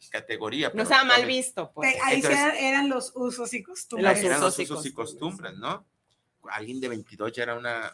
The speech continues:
Speaker 1: un
Speaker 2: Una
Speaker 1: cotorro,
Speaker 2: quedada.
Speaker 1: cotorra, ¿no?
Speaker 3: Sí, no,
Speaker 2: Sí.
Speaker 3: bueno.
Speaker 1: Etcétera, ya,
Speaker 2: Claro.
Speaker 1: ya la solterona. Pero estamos en otro momento y de to-, cualquier manera,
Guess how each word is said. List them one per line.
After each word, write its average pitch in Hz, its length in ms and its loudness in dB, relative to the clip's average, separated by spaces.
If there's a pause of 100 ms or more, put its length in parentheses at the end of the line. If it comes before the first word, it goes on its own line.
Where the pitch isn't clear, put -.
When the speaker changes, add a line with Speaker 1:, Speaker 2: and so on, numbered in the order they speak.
Speaker 1:
un 98 160 -20
Speaker 2:
Una 208 240 4
Speaker 1:
cotorro, 240 40 0
Speaker 2:
quedada. 226 400 12
Speaker 1:
cotorra, 139 280 4
¿no? - 160 -4
Speaker 3:
Sí, 302 320 4
no, 302 200 6
Speaker 2:
Sí. 277 40 -2
Speaker 3:
bueno. 277 280 0
Speaker 1:
Etcétera, 160 360 -2
ya, 147 60 -12 (440)
Speaker 2:
Claro. - 20 -4
Speaker 1:
ya 156 260 0
la 127 80 0
solterona. 131 640 -4 (400)
Pero 123 180 0 (140)
estamos 131 420 -4
en 147 160 -2
otro - 460 -4
momento 139 680 -4 (320)
y 127 120 -4
de 117 120 0
to-, 117 380 -2
cualquier 131 640 -4
manera, 147 640 2